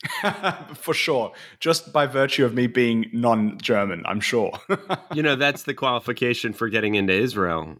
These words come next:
Speaker 2: If Hitler would have killed you, then you're Jewish enough to go to Israel. Or at least that traditionally was.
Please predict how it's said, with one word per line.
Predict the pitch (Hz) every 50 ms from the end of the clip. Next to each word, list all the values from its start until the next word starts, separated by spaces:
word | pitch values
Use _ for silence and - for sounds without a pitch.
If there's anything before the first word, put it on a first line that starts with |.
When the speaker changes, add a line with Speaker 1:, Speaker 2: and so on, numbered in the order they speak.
| _ _ -
Speaker 2:
If | 101 95 -
Hitler | - 147 139 - 135 123 117
would | 110 107 107
have | 101 95 -
killed | - 143 139 127 110
you, | 104 98 101 95 92 -
then | - 98 101 104 98 98 98 98 95 90 - - _ _
you're | - 101 98 95
Jewish | 90 104 110 110 98 - -
enough | 98 95 92 87 -
to | -
go | 92 92 90
to | 87 90
Israel. | 92 101 92 85 85 76 76 -
Or | -
at | 113 120
least | 143 135 143 -
that | - 127 117 104 - -
traditionally | - - 120 110 104 - - - 98 90 87 87
was. | 87 87 85 82 - -